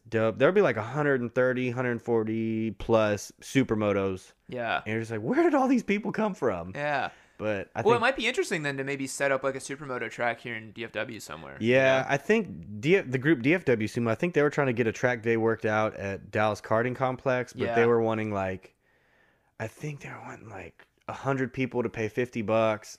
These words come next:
Speaker 1: Everybody
Speaker 2: Okay.
Speaker 1: had to have, like, uh, race leathers. Everybody had to have, uh,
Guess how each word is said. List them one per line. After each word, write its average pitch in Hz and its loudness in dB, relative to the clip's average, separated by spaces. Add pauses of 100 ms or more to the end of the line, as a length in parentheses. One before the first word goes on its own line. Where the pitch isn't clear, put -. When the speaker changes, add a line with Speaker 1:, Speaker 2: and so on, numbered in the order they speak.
Speaker 1:
Everybody 120 2
Speaker 2:
Okay. 120 4
Speaker 1:
had 120 0
to 113 2
have, 110 0
like, 98 -2 (200)
uh, 98 -2
race 117 0
leathers. 110 0
Everybody 104 -2
had 104 -6
to 104 -8
have, 98 -4 (840)
uh, 101 -4